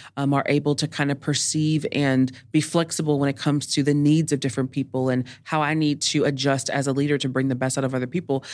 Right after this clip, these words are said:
like, those are skills that I believe you have to develop, one. Uh, the second thing that I would say is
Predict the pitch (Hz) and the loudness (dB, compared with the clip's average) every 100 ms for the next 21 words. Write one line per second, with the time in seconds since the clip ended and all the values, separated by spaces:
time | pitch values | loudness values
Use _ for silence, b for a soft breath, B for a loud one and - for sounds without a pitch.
0 | B 156 139 151 147 139 - - 143 135 | B -2 2 2 2 0 -2 0 2 2
1 | 127 127 120 120 113 120 117 120 113 113 | 2 0 -2 -2 -2 -4 -4 -4 -4 -4
2 | 107 95 120 120 117 113 120 _ B B | -4 -4 -8 -16 -16 -16 -18 _ B B
3 | - 151 156 214 208 180 151 139 135 139 | -2 0 2 2 2 0 0 0 -2 -4
4 | - 139 135 131 131 - 139 139 139 139 | -2 0 2 2 2 0 0 2 4 2